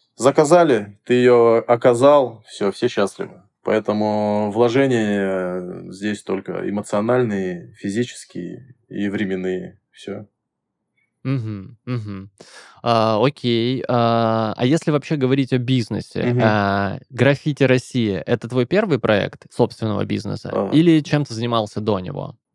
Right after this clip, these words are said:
Speaker 1: Нет, не первый. Он был, э, всегда
Speaker 2: Мгм.
Speaker 1: сопутствующий. Э, скорее всего, не на первом плане. Я помню, дав-, <laughs> давным-давно посмотрел книжку Ричарда Брэнсона.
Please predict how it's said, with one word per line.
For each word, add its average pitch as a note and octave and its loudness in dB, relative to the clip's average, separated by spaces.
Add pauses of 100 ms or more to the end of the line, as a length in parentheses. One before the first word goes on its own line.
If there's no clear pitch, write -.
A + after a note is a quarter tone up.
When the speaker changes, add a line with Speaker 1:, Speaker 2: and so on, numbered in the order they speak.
(880)
Speaker 1:
Нет, B2+ 2
не A#2 -2
первый. C3+ 2 (120)
Он D3+ 2
был, D#3+ 6 (120)
э, A#2+ 0
всегда C#3 4
Speaker 2:
Мгм. - -10 (840)
Speaker 1:
сопутствующий. B2 -4 (400)
Э, F#2 -10
скорее C3 2
всего, C3 4
не B2+ -4
на B2+ 2
первом B2 2
плане. G#2+ 2
Я A#2 4
помню, C#3+ 2
дав-, B2+ 2
<laughs> D#3 4
давным-давно C3 2
посмотрел B2 2
книжку B2 0
Ричарда A2 0
Брэнсона. A#2+ 0